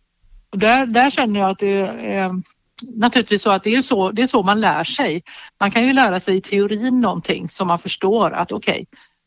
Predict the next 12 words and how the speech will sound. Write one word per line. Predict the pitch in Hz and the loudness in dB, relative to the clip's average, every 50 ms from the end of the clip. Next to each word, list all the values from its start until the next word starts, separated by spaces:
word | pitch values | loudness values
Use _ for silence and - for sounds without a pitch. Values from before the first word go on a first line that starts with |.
| _ - | _ -12
man | 185 - | -10 -8
förstår | - - - 254 262 254 214 196 | -6 -2 0 2 4 4 4 2
att | 185 185 | 0 0
det | - 185 | -2 -2
är | |
bra | 175 185 180 160 160 165 165 160 | 0 0 -2 -2 -2 -2 -2 -4
att, | 156 _ _ - | -4 _ _ -2
eh, | 165 156 151 156 - - | -2 -2 -2 -2 -4 -4
att | 165 - | -4 -4
hästen | - 180 - - - - 165 156 156 156 | -4 -6 -8 -8 -8 -6 -6 -6 -4 -4
är, | 156 156 151 156 156 - - | -4 -2 -4 -4 -6 -8 -8
är, | - 165 - 85 85 - - | -8 -6 -6 -6 -8 -10 -10